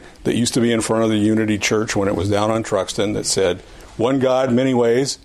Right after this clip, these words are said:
is a big lie. It was a spirit of Antichrist. That's exactly what it was. And that's what John is saying here. He says, "Everyone that denies the Son."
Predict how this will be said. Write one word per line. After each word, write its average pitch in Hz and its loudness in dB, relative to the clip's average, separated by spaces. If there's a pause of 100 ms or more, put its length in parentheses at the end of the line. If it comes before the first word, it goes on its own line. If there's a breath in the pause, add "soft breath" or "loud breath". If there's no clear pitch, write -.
(100)
is 92 0
a 85 -2
big - -4
lie. 87 -2 (180)
It 107 0
was 95 0
a 95 0
spirit 113 0
of - -2
Antichrist. - -4 (400)
That's - -2
exactly 101 0
what 104 -2
it 104 0
was. 90 -2 (580 loud breath)
And 120 0
that's 151 0
what 139 0
John 123 0
is 113 0
saying 127 0
here. 95 -4
He - -2
says, 107 0
"Everyone 185 2
that 165 0
denies 143 2
the 127 -2
Son." 135 -2